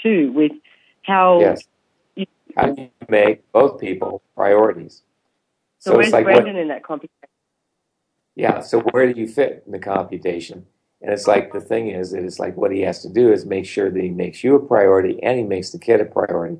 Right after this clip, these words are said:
Speaker 2: And what you have to do is you have to see at which moments you have the availability to create your mate as the priority and at which point you have the ability to make your child the priority.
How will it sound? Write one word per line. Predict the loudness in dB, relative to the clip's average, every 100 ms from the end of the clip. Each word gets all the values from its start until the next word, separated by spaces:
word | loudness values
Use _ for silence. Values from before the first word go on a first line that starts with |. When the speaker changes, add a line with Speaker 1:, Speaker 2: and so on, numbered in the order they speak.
| _ _ _ _
Speaker 2:
And | -2
what | -2 2
you |
have | 0 0
to |
do | 0 6 8 8 8
is | 6 4 2
you | -4
have | -4
to | -8
see | -6 -4 -2 -2
at | -2
which | 0 0 0
moments | 0 2 0 -4
you | -6 -4
have | 0 0 0 -6 -6
the | -4
availability | 0 0 0 0 0 0 -4 -8 _ _ _ _
to | -8
create | -4 0 0 0
your | -4
mate | 4 4 4 -2
as | -6 -4
the |
priority | -4 2 4 4 2 -4 _ _ -6
and | -2
at | 2
which | 2 2
point | -4 -2 -4
you | -6
have | -4 -4
the | -2
ability | -2 -2 -2 -2 -4 -4
to | -6 -6
make | -4 -6 -8 _ _ _ _ -2
your | 2 2
child | 2 2 2 -2 -6 _
the | -16
priority. | -4 -2 0 0 -2